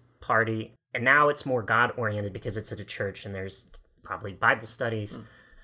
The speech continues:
Speaker 1: I can't say that I've ever been to a harvest party.
Speaker 2: Yeah, I have. You know, they have, like, uh, food and candy for
Speaker 1: Right.
Speaker 2: the kids and little games and stuff like that. And I agree.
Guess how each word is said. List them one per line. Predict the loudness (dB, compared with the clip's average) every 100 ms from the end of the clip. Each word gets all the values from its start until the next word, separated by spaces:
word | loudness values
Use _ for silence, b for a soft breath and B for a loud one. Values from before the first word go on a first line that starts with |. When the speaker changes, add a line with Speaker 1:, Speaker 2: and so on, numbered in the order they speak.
| b b
Speaker 1:
I | -10
can't | -6 -8 -6
say | -6
that | -6 -6
I've | -6
ever | -8 -6
been | 0 0
to | -2
a | -6
harvest | -6 -10 -12
party. | -10 -10 -12 -18 B B B B B
Speaker 2:
Yeah, | 10 12 12
I | 10
have. | 10 8 8
You | 6
know, | 8
they | 8
have, | 10 8 8
like, | 6 2 0 -8 _ _ _ _ -20
uh, | -20
food | -20 -8 -2 2 2
and | 0 -2
candy | -4 -2 -2 -4 -4 -4 0
for |
Speaker 1:
Right. | 2 2
Speaker 2:
the | 0
kids | -2 -2 -2 -4
and | -4
little | -2 -4 -4
games | -4 -4 -4 -6
and | -6
stuff | -6 -4
like | -2 -2
that. | 0 2 2 -2 -8 b b b
And | 12
I | 12
agree. | 10 4